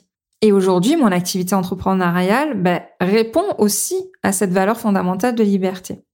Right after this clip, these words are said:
Avec tout le travail que j'ai fait personnellement sur cette définition de valeur, mais aussi dans le cadre du coaching que j'ai pu faire au tout début de mon activité d'entrepreneur,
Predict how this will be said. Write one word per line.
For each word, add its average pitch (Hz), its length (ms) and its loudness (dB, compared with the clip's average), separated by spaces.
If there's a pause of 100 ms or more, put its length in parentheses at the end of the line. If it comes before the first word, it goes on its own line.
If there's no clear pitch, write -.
(260)
Avec 202 240 0
tout - 80 -2
le 285 80 0
travail 262 480 -2
que 214 140 -2
j'ai 175 180 0
fait 247 500 0
personnellement 220 880 2
sur - 280 -4
cette 190 160 -2
définition 202 420 0
de 208 80 4
valeur, 220 380 2
mais 175 160 2
aussi 165 340 -2
dans 202 160 2
le 170 80 2
cadre 208 220 -2
du - 160 -10
coaching 240 480 0
que 226 100 0
j'ai 175 160 0
pu 180 160 -12
faire 214 360 0
au 180 60 0
tout 175 140 -6
début 196 280 0
de 208 40 4
mon 180 160 0
activité 175 560 -4
d'entrepreneur, 180 880 0